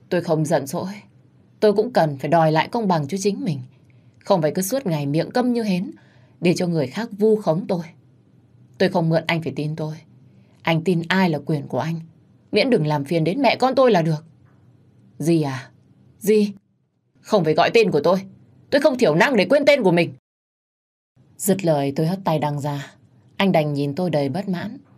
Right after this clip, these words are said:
bởi vì tôi cãi lời anh chêm chèm. Tôi lên trên tầng, nhưng không bước vào phòng ngay, mà đứng gọn sang một góc để nghe bố mẹ ở bên dưới trách anh.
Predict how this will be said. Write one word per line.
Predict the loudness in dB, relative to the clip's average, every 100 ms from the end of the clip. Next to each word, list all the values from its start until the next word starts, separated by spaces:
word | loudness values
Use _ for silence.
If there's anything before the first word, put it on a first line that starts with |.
| _
bởi | 2 4
vì | 2 -2
tôi | -2 -6
cãi | -6 -4
lời | -4 -4
anh | -4 -6
chêm | -6 -6
chèm. | -6 -8 -12 _ _ _ _ _ -2
Tôi | 2
lên | 2 0
trên | -4 -6
tầng, | -6 -8 -10 -14 _ _ _
nhưng | -2 0 -2
không | -4 -4
bước | -4 -6
vào | -8
phòng | -6 -10 -10
ngay, | -6 -4 -6 -10 _ _ -2
mà | 2
đứng | 2 0 0
gọn | -4 -2
sang | -4 -4
một | -4 -6
góc | -8 -10 _ _ _ _
để | -4 -2
nghe | -4 -4
bố | -4 -4
mẹ | -4 -6 -8 -6
ở | -4
bên | -2 -4
dưới | -6 -8 -8 -8
trách | -10
anh. | -6 -8